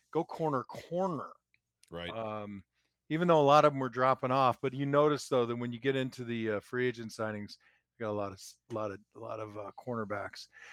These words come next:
Speaker 1: They, wide receiver, I think they, um, I, I mean, it looks pretty solid to me. You know,
Speaker 2: Let,
Speaker 1: I
Speaker 2: let,
Speaker 1: mean, how do
Speaker 2: let,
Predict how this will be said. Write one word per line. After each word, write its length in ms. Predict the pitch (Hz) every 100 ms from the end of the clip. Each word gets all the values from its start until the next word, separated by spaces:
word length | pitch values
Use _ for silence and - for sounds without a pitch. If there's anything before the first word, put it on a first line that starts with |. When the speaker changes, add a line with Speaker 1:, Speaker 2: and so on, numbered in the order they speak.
| - -
Speaker 1:
They, 200 | 127 139 135
wide 360 | 170 135 147 156
receiver, 480 | 151 - 165 160 147
I 60 | 143
think 260 | 156 -
they, 300 | 151 139 139
um, 380 | 135 131 131 107 _ _ _ -
I, 120 | 156 185
I 40 |
mean, 180 | 185 202
it 120 | 196 180
looks 280 | 214 -
pretty 220 | - 254 220
solid 500 | - 160 214 214 196
to 100 | 123
me. 260 | 110 82 _ -
You 80 | 117
know, 120 | 151
Speaker 2:
Let, 20 |
Speaker 1:
I 60 | 147
Speaker 2:
let, 140 | 151
Speaker 1:
mean, 20 |
how 200 | 143 196
do 60 |
Speaker 2:
let, 60 | 160